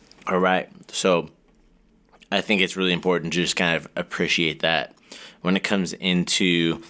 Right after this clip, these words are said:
combat sports and the sheer entertainment factor of fights like these, 'cause they don't need to do it. They don't need to.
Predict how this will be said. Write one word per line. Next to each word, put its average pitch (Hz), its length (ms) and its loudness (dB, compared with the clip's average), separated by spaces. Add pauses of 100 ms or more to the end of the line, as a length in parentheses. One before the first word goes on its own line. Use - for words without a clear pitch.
(200)
combat 92 340 0
sports 85 440 0 (100)
and 90 340 2
the 90 80 0
sheer 120 460 2
entertainment 90 560 -2
factor 80 520 -2 (480)
of 101 100 -2
fights 110 280 2
like 76 140 -8
these, - 280 -10
'cause 98 160 0
they 127 80 4
don't 143 160 2
need 117 140 2
to 101 80 2
do 95 180 2
it. 85 280 0 (360)
They 104 140 2
don't 107 160 2
need 95 180 0
to. 78 160 -8